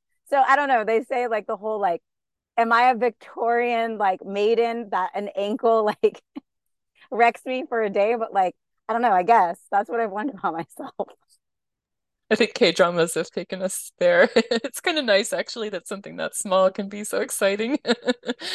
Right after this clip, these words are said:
Speaker 2: It's kinda innocent in a way. Yeah, no, I, I think, uh, I loved that scene uh, where he, you know, teases her about all the f-, funny stuff she's written on the, in the fan cafe about how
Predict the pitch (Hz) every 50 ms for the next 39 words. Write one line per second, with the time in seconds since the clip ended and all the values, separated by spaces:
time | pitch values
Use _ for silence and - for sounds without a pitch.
0 | 359 302 - 269 - - - 269 247 240 165 180 202 214 208 - - 190 185 151
1 | 151 170 190 185 180 180 175 175 170 175 180 - _ - - - - _ _ _
2 | _ _ - 190 190 185 180 180 180 180 196 208 214 202 208 196 214 247 - -
3 | - 208 - 247 226 208 - - _ - - - 160 170 170 170 165 165 165 170
4 | 175 - _ _ _ _ - - 190 190 185 175 156 - 160 147 147 - - _
5 | _ - - - - 160 151 147 139 135 135 135 135 143 165 _ _ _ - 135
6 | 135 135 135 131 127 139 147 175 185 147 135 135 139 135 143 _ _ _ 160 156
7 | 156 156 143 135 131 135 139 139 - _ _ - - 202 180 170 160 160 - -
8 | 180 139 139 143 - 139 139 139 135 139 - 135 160 160 - _ - - - _
9 | _ _ - - 165 151 143 - - - 139 - - - 147 151 165 - - 139
10 | 135 135 139 139 139 139 135 160 151 - 156 147 143 - - 147 127 131 151 -
11 | - 151 139 139 - 151 139 135 147 151 151 139 - - 160 147 139 135 131 127
12 | 131 135